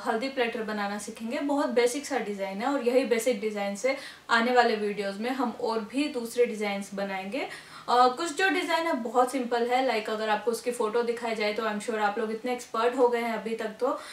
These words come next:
कि आप photo देख के भी उसे copy कर लेंगे। लेकिन बहुत सी ladies है जिनको डीआईवाई kit चाहिए। कुछ लोगों को idea नहीं लगता है कि इसके लिए कितना हम सामान यूज़ करें, कहीं कम पड़ जाता है, कहीं extra हो जाता है।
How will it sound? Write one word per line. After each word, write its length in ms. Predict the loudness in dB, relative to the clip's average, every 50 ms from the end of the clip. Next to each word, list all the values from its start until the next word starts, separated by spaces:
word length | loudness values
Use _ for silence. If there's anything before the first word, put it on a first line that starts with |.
| -14 -16 -10 0
कि 60 | 6
आप 160 | 6 8 8 8
photo 260 | 6 4 6 4 4
देख 240 | 6 4 4 4 2
के 80 | 0
भी 120 | 0 0 -2
उसे 180 | -2 -2 -2
copy 320 | -2 -2 -2 0 0 0 0
कर 200 | 0 0 0 0
लेंगे। 240 | -2 2 4 4
लेकिन 320 | 4 4 2 2 0 0 -2
बहुत 320 | -4 0 2 4 4 4
सी 100 | 2 -2
ladies 380 | 0 0 -2 -2 -2 -2 0 0
है 100 | 0 0
जिनको 280 | 0 0 0 2 2
डीआईवाई 480 | 2 2 2 0 0 2 2 2 0 0
kit 220 | 2 0 0 0
चाहिए। 420 | 0 0 2 2 4 4 2 -2 -2 -6 -12 -16 -18 -6
कुछ 220 | -2 0 0 2 2
लोगों 240 | 2 4 2 4 4
को 80 | 4
idea 320 | 6 6 6 4 4 4 4
नहीं 220 | 4 4 4 4
लगता 260 | 2 0 0 0 0
है 120 | 0 0 0
कि 100 | -2 -4
इसके 220 | -4 -2 -4 -2
लिए 140 | -2 -2 -2
कितना 300 | -2 -4 -4 -2 -2 -2
हम 200 | -2 -2 -4 -4
सामान 420 | -4 -6 -6 -4 -4 -4 -6 -6
यूज़ 200 | -6 -8 -8 -6
करें, 280 | -6 -4 -4 -4 -4 -4
कहीं 260 | -4 -4 -4 -4 0
कम 200 | 0 0 0 2
पड़ 160 | 2 2 4
जाता 280 | 4 4 2 2 0 -2
है, 120 | -4 -4
कहीं 240 | -4 -4 -4 -4 -4
extra 360 | -4 -4 -4 -4 0 2 4
हो 160 | 4 4 4
जाता 280 | 4 2 0 0 -2 -2
है। 140 | -2 -2